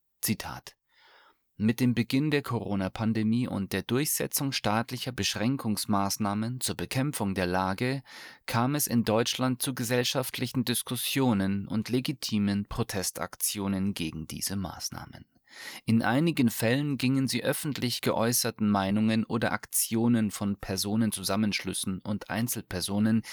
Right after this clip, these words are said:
jedoch über einen solchen legitimen Protest hinaus und wiesen tatsächliche Anhaltspunkte für verfassungsfeindliche Bestrebungen auf.“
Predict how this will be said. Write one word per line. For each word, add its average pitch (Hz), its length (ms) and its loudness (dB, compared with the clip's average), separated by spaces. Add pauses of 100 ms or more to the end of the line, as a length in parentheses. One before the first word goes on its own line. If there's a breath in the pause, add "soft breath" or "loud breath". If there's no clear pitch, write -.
(220 loud breath)
jedoch 113 400 2
über 117 300 -2
einen 117 240 2
solchen 120 480 0
legitimen 123 760 0
Protest - 540 -4
hinaus 95 760 0 (420 loud breath)
und 120 320 2
wiesen 117 440 2
tatsächliche - 760 -2
Anhaltspunkte 101 800 -2
für 98 200 -6
verfassungsfeindliche - 1200 -4
Bestrebungen - 680 -6
auf.“ - 460 -10